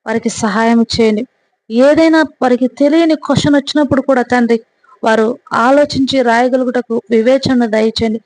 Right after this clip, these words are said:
కాంపిటీటివ్ ఎగ్జామ్స్ రాస్తున్న వారు, జాబ్స్ కొరకు ఇంటర్వ్యూస్కి సిద్ధపడుతున్న వారు, కాలేజీలో ప్లేస్‌మెంట్ కొరకు సిద్ధపడుతున్న వారు, ప్రతి ఒక్కరిని తను జ్ఞాపకం చేసుకుంటాను. సహాయం చేయండి, నడిపించండి. మీ యొక్క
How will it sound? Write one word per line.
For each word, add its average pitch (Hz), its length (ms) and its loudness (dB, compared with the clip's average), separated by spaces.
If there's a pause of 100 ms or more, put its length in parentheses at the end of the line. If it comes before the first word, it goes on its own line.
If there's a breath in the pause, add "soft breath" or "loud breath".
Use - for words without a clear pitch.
(320)
కాంపిటీటివ్ 247 540 0
ఎగ్జామ్స్ 240 420 -2
రాస్తున్న 240 420 0
వారు, 233 160 -2 (640)
జాబ్స్ 254 480 2
కొరకు 285 220 0 (100)
ఇంటర్వ్యూస్కి 277 520 0
సిద్ధపడుతున్న 254 580 0 (120)
వారు, 247 220 0 (960)
కాలేజీలో 285 520 2 (100)
ప్లేస్‌మెంట్ 269 500 0
కొరకు 254 320 0
సిద్ధపడుతున్న 247 600 -2
వారు, 233 160 0 (120)
ప్రతి 240 240 0 (120)
ఒక్కరిని 262 320 0
తను 240 260 2
జ్ఞాపకం 226 420 -2
చేసుకుంటాను. 220 500 -4 (440)
సహాయం 220 560 0
చేయండి, 226 340 0
నడిపించండి. 240 600 0 (400 soft breath)
మీ 247 80 -4
యొక్క 254 180 2